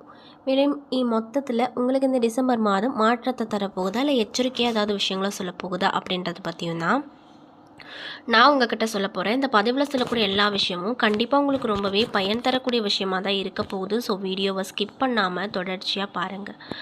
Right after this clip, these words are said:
அது மட்டும் இல்லாம, உங்களுக்கு சிவபெருமானை ரொம்ப, ரொம்ப பிடிக்கும்னா, அந்த வீடியோக்கு ஒரு லைக் பண்ணிட்டு, நம்மளுடைய கமெண்ட் பாக்ஸ்ல "ஓம்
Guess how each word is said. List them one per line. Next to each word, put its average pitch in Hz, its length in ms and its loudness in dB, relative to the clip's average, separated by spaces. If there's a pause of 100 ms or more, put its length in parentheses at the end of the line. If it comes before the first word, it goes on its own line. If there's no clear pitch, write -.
(280)
அது 202 200 2
மட்டும் 226 280 4
இல்லாம, 208 540 -2 (400)
உங்களுக்கு 285 640 2 (180)
சிவபெருமானை 254 800 6
ரொம்ப, 202 260 0
ரொம்ப 196 300 -4
பிடிக்கும்னா, 185 400 -4
அந்த 220 240 0
வீடியோக்கு 202 340 0
ஒரு 202 160 -2
லைக் 190 280 0
பண்ணிட்டு, 302 420 2
நம்மளுடைய 196 520 -2
கமெண்ட் 202 380 -2
பாக்ஸ்ல 226 300 -2
"ஓம் 208 360 0